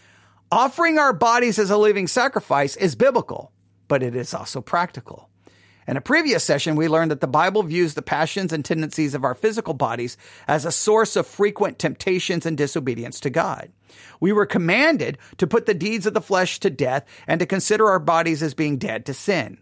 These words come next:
Here, God balances that point by giving us a positive view of our bodies, telling us that, that they are capable of being offered as a sacrificial form of worship that God welcomes.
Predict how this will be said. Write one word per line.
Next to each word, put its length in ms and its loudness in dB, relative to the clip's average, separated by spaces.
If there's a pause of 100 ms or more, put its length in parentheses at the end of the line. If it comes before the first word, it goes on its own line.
(120)
Here, 360 4
God 340 2
balances 480 2
that 180 -2
point 320 -2 (180)
by 120 2
giving 300 0
us 120 0
a 60 0
positive 500 0
view 240 -4
of 100 -4
our 100 0
bodies, 440 -6 (220)
telling 320 2
us 160 0
that, 160 0 (220)
that 280 2 (240)
they 160 4
are 140 4
capable 500 2
of 80 0
being 220 2
offered 340 2
as 140 0
a 60 -4
sacrificial 800 0
form 300 0
of 140 -2
worship 340 0
that 160 -8
God 220 2
welcomes. 640 -2